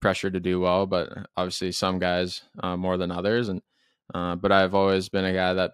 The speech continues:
puts a lot of pressure on myself, and I know when I'm not playing well, and I know what I'm doing well, and I don't let the media and, uh, outside noise affect how I'm thinking about my game. And, uh, I think, uh, as a player, you have to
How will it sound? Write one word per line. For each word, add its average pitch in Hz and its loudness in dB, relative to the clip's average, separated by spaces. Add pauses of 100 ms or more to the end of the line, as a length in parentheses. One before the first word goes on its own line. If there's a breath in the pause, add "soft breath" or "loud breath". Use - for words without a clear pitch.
puts 92 -2
a 90 0
lot 92 0
of 90 -6
pressure 90 -2
on 92 -2
myself, 90 -4
and 92 -8 (380)
I 95 -8
know 90 0
when 90 2
I'm 90 -2
not 87 -2
playing 90 -4
well, 87 0
and 90 -8 (260)
I 90 -8
know 90 -4
what 90 -4
I'm 90 -4
doing 90 -2
well, 87 -2
and 87 -10 (380)
I - -6
don't 87 -2
let - -4 (120)
the 90 -6
media 90 -2 (220)
and, 90 -6
uh, 87 -2
outside 90 -2
noise 90 -2
affect 90 -4
how 90 -2
I'm 95 -2
thinking 95 -4
about 92 -2
my 92 -4
game. 95 -2
And, 104 -6 (520)
uh, 95 -8
I 90 -6
think, 95 -6 (280)
uh, 92 -4
as 95 -2
a 98 -2
player, 98 0
you 98 4
have 95 -2
to 92 -2